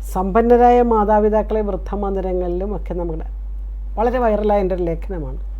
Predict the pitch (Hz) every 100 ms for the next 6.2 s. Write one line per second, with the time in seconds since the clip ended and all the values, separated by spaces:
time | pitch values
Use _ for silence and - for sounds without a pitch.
0 | - - - - - 180 190 196 - 208
1 | 208 214 - 214 214 180 156 160 156 175
2 | 165 156 127 165 143 143 - - - -
3 | - - - - - 160 156 208 202 190
4 | 180 170 190 180 - - 151 151 170 175
5 | 175 170 165 156 147 135 143 139 123 -
6 | -